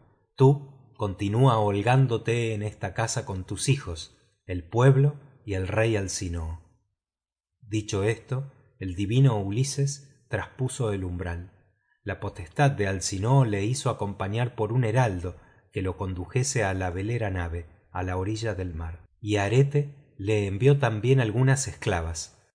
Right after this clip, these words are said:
cuál le llevaba un manto muy limpio y una túnica,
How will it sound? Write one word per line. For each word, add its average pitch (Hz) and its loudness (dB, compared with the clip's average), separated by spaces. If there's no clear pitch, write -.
cuál 139 4
le 98 0
llevaba 110 2
un 107 2
manto 127 2
muy 107 -4
limpio 139 2
y 101 -4
una 107 -2
túnica, 85 -8